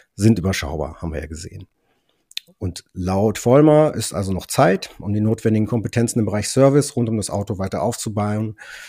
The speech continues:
Ähm, dennoch muss man das natürlich immer mit im Blick haben und auf die jeweiligen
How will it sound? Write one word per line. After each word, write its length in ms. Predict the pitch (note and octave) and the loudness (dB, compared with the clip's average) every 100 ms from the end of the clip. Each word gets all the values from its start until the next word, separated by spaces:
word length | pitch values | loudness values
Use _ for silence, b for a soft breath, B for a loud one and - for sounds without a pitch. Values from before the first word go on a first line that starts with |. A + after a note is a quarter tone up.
| B - | B -6
Ähm, 320 | G2 E2+ E2 _ _ _ _ | -4 -4 -6 _ _ _ _
dennoch 600 | A2 A2 G2+ G2+ - - - | -2 2 4 2 0 -10 -4
muss 240 | G2+ - | -4 -2
man 140 | F2+ | -4
das 160 | D#2+ - | -4 -4
natürlich 400 | E2+ - E2 E2 | -6 -6 -8 -6
immer 320 | F2 D#2+ E2+ _ | -6 -8 -10 _
mit 200 | F2+ F2+ | -6 -6
im 180 | - E2 | -6 -6
Blick 240 | D2+ - | -4 -4
haben 220 | E2+ E2 D#2+ | -2 -2 -2
und 120 | - | -4
auf 220 | F2+ D#2+ | -6 -6
die 320 | - F2 - | -6 -4 -4
jeweiligen 720 | - G2+ E2+ F2+ F2+ F2 F2 | -2 -2 0 0 0 -4 -6